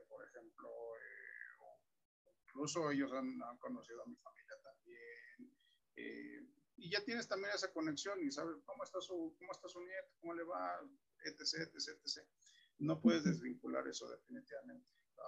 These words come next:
Speaker 1: Aunque en números, eh, se quisiera, no se puede, definitivamente.
Speaker 2: Ujú.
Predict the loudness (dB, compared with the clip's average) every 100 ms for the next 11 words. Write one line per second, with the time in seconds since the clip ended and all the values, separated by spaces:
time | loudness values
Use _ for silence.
0 | -6 -6 -4 -4 -2 0 2 0 -2 -4
1 | -2 -2 -2 -2 -2 -2 -2 -4 -8 -14
2 | _ 6 10 12 12 12 12 12 6 2
3 | 0 -2 -6 -8 -10 -12 -12 -8 -8 -4
4 | 0 4 4 4 2 2 -4 -6 -8 -16
5 | -12 -8 -8 -10 -14 _ _ _ _ _
6 | _ _ _ _ 12 12 12 12